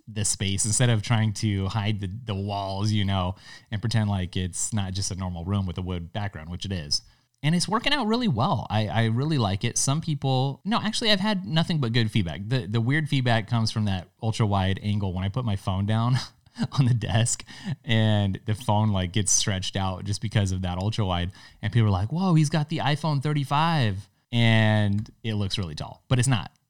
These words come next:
That's, that's just, uh, uh, you know, the angle of distortion there. Or people will be like, "Oh, his, his got super huge,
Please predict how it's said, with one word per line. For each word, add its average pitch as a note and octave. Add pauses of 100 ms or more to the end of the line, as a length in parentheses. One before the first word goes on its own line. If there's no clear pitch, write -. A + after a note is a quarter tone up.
(160)
That's, G2 (140)
that's - (200)
just, -
uh, F2
uh, G#2 (180)
you G#2+
know, E2
the F2
angle F#2
of E2+
distortion E2+
there. - (640)
Or B2+
people B2
will G#2+
be A#2
like, G2
"Oh, E3
his, G#2+
his A2+
got C#3
super E3
huge, C3